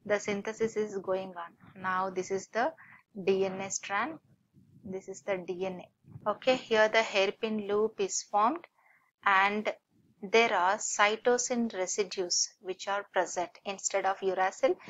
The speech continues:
there are cytosine residues that are there, and these,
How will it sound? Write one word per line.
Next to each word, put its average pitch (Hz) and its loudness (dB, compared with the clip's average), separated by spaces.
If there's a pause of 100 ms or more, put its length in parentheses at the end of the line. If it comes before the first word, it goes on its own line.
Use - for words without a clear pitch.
(220)
there 202 4
are 196 4
cytosine 196 -2
residues 190 -4
that 170 -8
are 170 -6
there, 277 2 (480)
and 208 6
these, 294 2